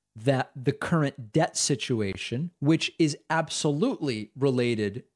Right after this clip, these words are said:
to the I M F and World Bank history with Argentina, and we can't say that there is no sh-, uh, b-, responsibility or blame there,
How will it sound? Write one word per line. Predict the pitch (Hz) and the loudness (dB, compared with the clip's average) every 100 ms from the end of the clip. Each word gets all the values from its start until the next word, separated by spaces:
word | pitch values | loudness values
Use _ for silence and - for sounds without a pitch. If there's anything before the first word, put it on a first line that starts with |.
| _ | _
to | - | 0
the | 127 131 | 2 2
I | 123 123 | 2 2
M | 120 117 | 2 0
F | 117 127 | -2 -4
and | 110 | -2
World | 113 110 104 | 0 0 -2
Bank | 113 104 104 - | -4 -4 -6 -10
history | - 127 - 120 104 | -4 -4 -2 -2 -2
with | 101 110 | 0 -2
Argentina, | 104 101 107 101 120 104 98 - _ _ _ _ _ _ | -2 -2 -6 -4 -4 -2 -4 -8 _ _ _ _ _ _
and | 135 123 | 0 2
we | 120 | 0
can't | - 131 | 0 0
say | - 139 127 | 0 0 0
that | 110 113 _ 113 | -2 -8 _ -4
there | 117 | -2
is | 107 117 | -2 2
no | 131 139 131 - _ _ | 4 4 2 -4 _ _
sh-, | - - 139 - - | -20 -20 -20 -20 -2
uh, | 120 | -2
b-, | 104 - - | -2 -8 -4
responsibility | 123 - 143 131 123 127 120 110 | -2 2 2 2 0 0 2 0
or | 104 | 0
blame | 117 131 120 | 0 0 0
there, | 101 113 | -2 -6